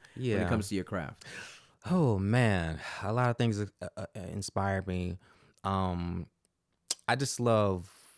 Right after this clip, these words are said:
Speaker 2: um, just the art of photography,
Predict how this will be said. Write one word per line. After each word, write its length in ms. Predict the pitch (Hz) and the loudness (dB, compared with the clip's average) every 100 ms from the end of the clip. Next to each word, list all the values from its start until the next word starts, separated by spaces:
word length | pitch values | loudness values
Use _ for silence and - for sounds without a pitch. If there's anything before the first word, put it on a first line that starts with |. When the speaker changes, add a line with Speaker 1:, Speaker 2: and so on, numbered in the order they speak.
| - 87 | -20 -12
Speaker 2:
um, 800 | 87 87 78 76 - - - - _ _ _ _ _ | -8 -6 -8 -10 -10 -12 -16 -20 _ _ _ _ _
just 200 | - 113 | -8 -6
the 100 | - - | -6 -2
art 160 | 95 | 0
of 80 | 104 | 0
photography, 840 | - 98 104 101 98 - 101 98 | -4 -4 -2 0 -2 -4 -4 -4